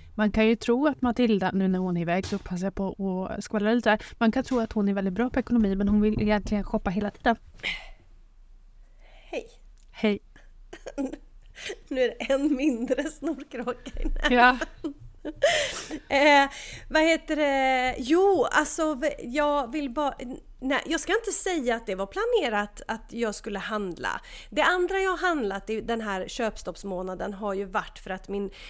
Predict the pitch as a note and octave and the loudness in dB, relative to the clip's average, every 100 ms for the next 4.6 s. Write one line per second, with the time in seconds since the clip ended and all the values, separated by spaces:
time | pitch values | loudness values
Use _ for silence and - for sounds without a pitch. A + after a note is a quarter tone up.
0 | - A3 G#3+ - E4 E4 C#4+ C4+ A#3+ - | -6 0 0 2 2 2 2 2 -2 -6
1 | - G#3 F#3 F#3+ G3 - - - - F#3 | -2 0 2 0 -2 -8 -20 -20 -12 -4
2 | G3 G3 A3+ G3+ - A#3+ A#3 - F3+ F3+ | -2 -2 -4 -2 0 -2 -4 -6 -6 -4
3 | F#3 - F3+ F3+ - - - G3 G3 - | -6 -6 -6 -4 -6 -8 -8 -6 -6 -4
4 | G3 - - - C#2+ | -6 -6 -8 -6 -6